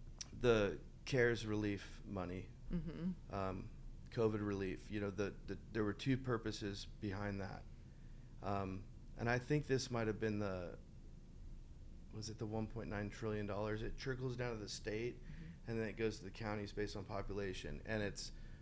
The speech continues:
Speaker 1: for two reasons. One, to help businesses that are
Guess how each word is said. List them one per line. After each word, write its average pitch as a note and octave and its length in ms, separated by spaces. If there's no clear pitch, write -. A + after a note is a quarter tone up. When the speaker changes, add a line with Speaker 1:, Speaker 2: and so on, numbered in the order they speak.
Speaker 1:
for A2+ 140
two C3 380
reasons. G#2+ 520
One, A#2 460
to B2 120
help A2+ 400
businesses A2 720
that A2 160
are G2+ 260